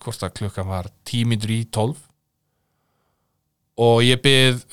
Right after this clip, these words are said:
um kleinu. Það eru búnar. Fyrir hádegi á fimmtudegi er, það er ekki í lagi <laughs> að kleinurnar klárist svona snemma. Vegna þess að síðan kem ég,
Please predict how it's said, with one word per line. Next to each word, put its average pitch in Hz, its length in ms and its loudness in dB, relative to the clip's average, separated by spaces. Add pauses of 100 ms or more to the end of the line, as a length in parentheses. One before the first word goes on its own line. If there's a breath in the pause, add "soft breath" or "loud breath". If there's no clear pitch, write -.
(120)
um 117 160 0 (640)
kleinu. 90 380 -6 (1200)
Það 120 160 2
eru 113 180 0
búnar. 110 400 -4 (960)
Fyrir 147 480 4
hádegi 143 560 4
á - 60 2
fimmtudegi 87 580 -4 (1040)
er, 117 540 2 (840)
það 127 300 4
er 131 100 4
ekki 127 220 -2
í - 20 0
lagi 123 720 2 (140)
<laughs> - 480 -2
að 123 180 2
kleinurnar 139 480 4
klárist 131 400 4
svona 123 160 -2
snemma. 110 380 -2 (340 loud breath)
Vegna 131 300 2
þess 127 160 2
að - 80 -2
síðan 165 260 2
kem 165 320 2
ég, 123 380 2